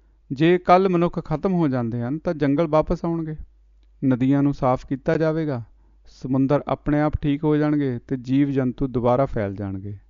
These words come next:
ਕੁਦਰਤ ਚੱਲਦੀ ਰਹੇਗੀ। ਪਰ ਜੇ ਧਰਤੀ ਦਾ ਮੌਸਮ ਪੂਰੀ ਤਰ੍ਹਾਂ ਬਦਲ ਜਾਂਦਾ ਹੈ, ਪਾਣੀ, ਮਿੱਟੀ ਤੇ ਹਵਾ ਪੂਰੀ ਤਰ੍ਹਾਂ ਪ੍ਰਦੂਸ਼ਿਤ ਹੋ ਜਾਂਦੀ ਹੈ, ਤਾਂ ਮਨੁੱਖੀ ਪ੍ਰਜ-, ਪ੍ਰਜਾਤੀ ਜਿਹੜੀ ਹੈ, ਜਿਉਂਦੀ ਨਹੀਂ ਰਹਿਣੀ, ਇਹ ਰਹਿ ਹੀ ਨਹੀਂ ਸਕਦੀ।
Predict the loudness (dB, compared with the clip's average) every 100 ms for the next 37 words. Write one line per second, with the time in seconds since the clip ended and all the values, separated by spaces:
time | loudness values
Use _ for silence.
0 | _ _ _ _ -2 0 0 0 -2 0
1 | -2 -4 -8 _ _ _ _ _ _ _
2 | _ _ _ _ _ _ 0 0 2 4
3 | 4 4 -2 _ 0 0 -2 -2 0 0
4 | 0 -2 -4 0 0 0 -2 -2 2 2
5 | 4 2 0 -2 -6 -10 _ _ _ _
6 | -4 0 0 2 2 0 -2 -4 -2 -2
7 | -2 -2 -2 0 0 0 -2 0 -2 0
8 | -2 -2 -6 -2 -2 -2 -4 -4 -8 -10
9 | _ _ -20 _ _ _ -2 -2 -2 -4
10 | -4 0 0 -2 -10 -16 _ -2 2 2
11 | 0 -2 -2 0 0 0 0 0 0 -2
12 | -4 -6 -8 _ _ _ _ _ _ _
13 | _ _ _ _ _ _ -2 0 2 2
14 | -2 -4 -8